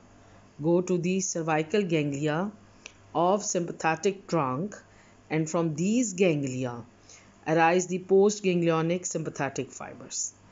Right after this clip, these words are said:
And from these cervical ganglia arise the postganglionic sympathetic fibers, and these fibers As cardiac nerves, these fibers,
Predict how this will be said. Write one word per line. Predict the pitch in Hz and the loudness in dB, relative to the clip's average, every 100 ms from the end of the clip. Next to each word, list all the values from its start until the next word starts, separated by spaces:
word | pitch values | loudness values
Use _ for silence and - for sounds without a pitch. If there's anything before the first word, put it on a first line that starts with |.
| - - - - | -20 -20 -16 -4
And | 151 151 | -4 0
from | 175 170 147 | 2 2 2
these | 170 180 214 233 - - - - | 2 2 2 0 -4 -10 -20 -14
cervical | - - 160 151 151 151 190 | -8 -4 -2 0 0 0 -2
ganglia | 170 160 139 131 139 139 165 | 0 0 -2 -2 -2 -2 -2
arise | 143 143 135 139 - | -2 -2 -2 -4 -4
the | 151 | -6
postganglionic | - 185 214 233 233 202 175 160 151 170 190 - - - - | 0 4 4 2 2 2 2 2 0 -2 -4 -12 -20 -20 -16
sympathetic | - 170 165 - 139 143 139 | -2 0 0 -2 -2 -4 -4
fibers, | - 143 151 175 202 202 - - - - | -2 -2 0 2 2 -2 -10 -20 -16 -4
and | 165 165 | -2 2
these | 202 240 | 2 0
fibers | - 170 151 135 139 135 143 - - _ - - - - - | 0 -2 0 -2 -2 -2 -4 -6 -8 _ -20 -20 -20 -20 0
As | 185 190 214 220 - | 4 6 4 2 -2
cardiac | 190 165 156 151 151 | 0 0 0 -2 -2
nerves, | 147 139 135 151 - - - - | 0 0 0 -2 -4 -8 -14 -4
these | 180 185 | -2 -2
fibers, | - 160 143 139 143 151 170 | -2 -2 0 0 0 0 -2